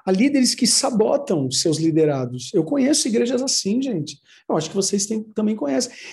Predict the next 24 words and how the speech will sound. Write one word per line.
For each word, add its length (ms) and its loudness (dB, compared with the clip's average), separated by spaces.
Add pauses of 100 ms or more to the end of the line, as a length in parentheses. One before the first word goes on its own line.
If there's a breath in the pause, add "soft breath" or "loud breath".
Igrejas 560 4
que 100 0
são 240 4
contra 440 2
cursos 360 0
teológicos. 960 -2 (640)
Por 160 4
quê? 420 2 (400 soft breath)
Porque 220 -2
são 180 0
igrejas 540 6
lideradas 600 2
por 180 -4
pastores 600 0
ou 100 -4
por 280 -2 (260 loud breath)
reverendos 680 2
ou 100 -2
por 160 -2
bispos, 560 -2
por 160 -4
exa-, 160 -2
por 220 -4
apóstolos, 760 -2